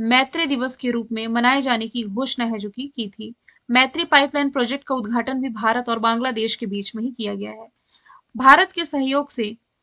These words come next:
मंगदेक्षु परियोजना जो चर्चे में थी, या भूटान से रिलेट कर सकते हैं।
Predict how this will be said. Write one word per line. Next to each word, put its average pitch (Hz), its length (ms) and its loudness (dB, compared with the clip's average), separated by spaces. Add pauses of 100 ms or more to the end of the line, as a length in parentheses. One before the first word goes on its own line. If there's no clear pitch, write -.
(300)
मंगदेक्षु 262 840 0 (140)
परियोजना 254 540 2
जो 247 120 -4
चर्चे 247 360 -4
में 262 180 -2
थी, 277 180 -4
या 262 100 2
भूटान 233 420 0
से 269 140 -4
रिलेट 220 280 -2
कर 214 140 -6
सकते 214 340 -12
हैं। 226 220 -10